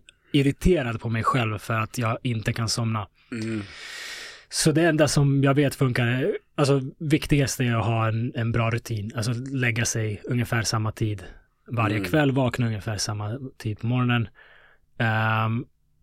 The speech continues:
Speaker 1: och varva ner på kvällen. Och sen hoppas att det mentala gamet är där.
Speaker 2: Mm.
Speaker 1: För även med allt så kan
Speaker 2: Så,
Speaker 1: men-,
Speaker 2: ja,
Speaker 1: det
Speaker 2: så
Speaker 1: mentala gamet vara liksom, det, det är så intressant. För vem är det, vem är det jag kämpar med? Det är liksom, det är min egen hjärna.
Speaker 2: Ja.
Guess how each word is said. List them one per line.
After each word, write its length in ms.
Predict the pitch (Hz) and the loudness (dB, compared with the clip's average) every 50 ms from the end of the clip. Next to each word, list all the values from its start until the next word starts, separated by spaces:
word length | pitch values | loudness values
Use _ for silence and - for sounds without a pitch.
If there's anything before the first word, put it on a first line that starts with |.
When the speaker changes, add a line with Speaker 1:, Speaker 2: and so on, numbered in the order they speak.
| _ _ _ _ _ _ | _ _ _ _ _ _
Speaker 1:
och 200 | - 127 - 117 | -2 -2 0 2
varva 280 | 123 127 120 113 117 117 | 2 2 2 2 0 0
ner 200 | 113 113 110 107 | 0 0 -2 -2
på 120 | - 107 | -4 -6
kvällen. 480 | - - 135 135 127 123 123 117 110 104 - - _ - _ _ _ _ _ _ _ _ _ _ _ _ _ _ _ _ _ _ _ _ _ _ _ _ _ - 107 | -4 -2 0 2 2 2 2 0 0 -4 -8 -14 _ -20 _ _ _ _ _ _ _ _ _ _ _ _ _ _ _ _ _ _ _ _ _ _ _ _ _ 0 2
Och 140 | 170 151 120 - | 2 2 2 0
sen 200 | - 131 120 113 | 0 0 0 0
hoppas 300 | 120 113 - 120 110 117 | 0 0 -2 -2 -2 -2
att 100 | 117 98 | -2 -2
det 80 | 120 | -2
mentala 420 | 113 117 117 113 123 123 120 120 117 | -2 0 0 0 0 0 2 0 2
gamet 340 | 110 135 120 113 113 104 | 2 2 2 2 2 0
är 40 | 117 110 | 0 2
där. 240 | 107 120 110 107 | 2 2 2 0
Speaker 2:
Mm. 120 | 101 98 - | -2 -4 -2
Speaker 1:
För 120 | - 160 147 | 0 2 4
även 360 | 139 147 147 147 147 147 151 | 4 4 6 6 4 4 4
med 280 | 151 143 139 135 127 | 4 4 4 4 2
allt 260 | 156 139 131 127 117 - | 2 2 0 0 0 -2
så 120 | - 123 | -2 2
kan 160 | - 131 127 | 2 2 4
Speaker 2:
Så, 100 | 123 123 | 4 4
Speaker 1:
men-, 100 | 123 123 | 2 4
Speaker 2:
ja, 180 | 107 101 - - | 2 2 4 4
Speaker 1:
det 80 | 139 135 | 4 4
Speaker 2:
så 60 | 135 | 4
Speaker 1:
mentala 320 | 131 120 143 131 123 123 123 | 2 2 2 2 2 2 2
gamet 320 | 120 123 120 113 113 107 | 0 0 0 0 -2 -2
vara 340 | 113 110 110 107 110 113 107 | -2 -2 -2 -2 -2 -2 -4
liksom, 380 | 107 110 - - 113 110 123 - _ _ _ - - - - - - - _ - | -4 -4 -4 -4 -4 -6 -6 -8 _ _ _ -20 -20 -20 -20 -20 -20 -20 _ 0
det, 160 | 120 147 147 | 0 2 4
det 100 | - 180 | 4 2
är 20 | 175 | 2
så 120 | - 185 | 4 2
intressant. 480 | 175 - 170 175 - - 170 127 101 - | 2 2 0 0 2 0 0 0 0 -2
För 80 | 120 | -2
vem 240 | 113 127 160 165 170 | 0 2 2 4 4
är 120 | 170 165 | 4 4
det, 120 | 143 139 135 | 4 2 2
vem 220 | 127 143 156 160 | 2 2 2 4
är 60 | 156 | 4
det 60 | 143 143 | 4 4
jag 120 | 143 127 | 2 2
kämpar 380 | - - 151 139 135 - 156 127 | 2 0 0 0 0 0 0 0
med? 180 | 107 101 104 | -2 -4 -6
Det 60 | 107 | -8
är 40 | 104 | -6
liksom, 220 | 110 113 - 127 120 | -6 -4 -4 -2 0
det 80 | 127 | 0
är 20 | 127 | 2
min 140 | 131 131 | 2 2
egen 260 | 139 139 131 139 139 139 | 2 2 2 0 0 2
hjärna. 340 | 139 135 139 143 139 107 - - _ _ _ _ _ _ _ _ - - | 2 0 0 0 -2 -4 -6 -10 _ _ _ _ _ _ _ _ -12 -6
Speaker 2:
Ja. 320 | 98 92 87 87 90 90 | -2 -2 0 0 -2 -4